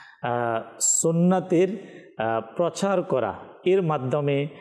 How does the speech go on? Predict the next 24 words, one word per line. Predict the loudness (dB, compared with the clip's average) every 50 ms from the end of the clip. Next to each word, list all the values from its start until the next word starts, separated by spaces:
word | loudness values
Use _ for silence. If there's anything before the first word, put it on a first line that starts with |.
| -20 -20 -20 -20 _ _
আহ, | -4 -2 0 0 0 -2 -2 -2 -2
মানুষ | 0 2 2 0 0 0 0 0
উপকৃত | 0 0 0 -2 0 0 0 0 2 0
হয়, | 0 0 0 0 0 0 0 0
মানুষ | 0 0 0 0 0 -2 -2 -2 0
নেক | 2 4 4 4 4 4 2 2 0 -2 -2
হয়, | -2 0 0 2 2 0 0
বেনামাজি, | 0 0 0 0 0 0 0 0 0 0 2 2 2 4 2 2 0 -6 -10 -18 -18 -18 -14 -8 -4
আহ, | -2 0 0 0 0 -2 0 2
নামাজি | 4 4 4 4 2 2 2 0 0 0 0 0 0
হয়। | 2 2 2 2 2 2 2 2 2
যারা | 2 2 0 0
সুন্নতে | -2 -2 -2 0 2 4 4 6 6 6 6 4 2 2 2 2 4
রসুল | 4 2 2 2 2 2 2 2 2 2
থেকে | 0 0 2 2 2 2
দূরে, | 2 4 4 4 6 6 6 4 2 2 -2 -8 -14 -18 -18 -20 -20 -20 -20 -20 -20 _ _ _ _ _ _ _ -2 0
নেকির | 2 2 2 0 0 0 0 0
দাওয়াতের | 0 0 0 2 2 2 0 0 -2 0 2 2 2 2
ওসিলায় | 2 2 0 0 0 0 2 2 4 4 4 4 2 2 0 -2 -4 -8 -14 -18 -18 -20 -20 -20 _ _ _ _ _ -4
তারা | -2 -2 0 0 0 0 -2 -4 -6 -10 -18 -20 -14 -8
সুন্নতে | -6 -4 0 0 2 2 4 2 2 0 2 2 2
রসুলের | 2 2 0 2 2 4 4 4 2 2 0 -6 -14 -16 -8 -2
প্রেমিক | 0 0 0 2 0 -2 -2 -4 -4
হয়, | -2 -2 -2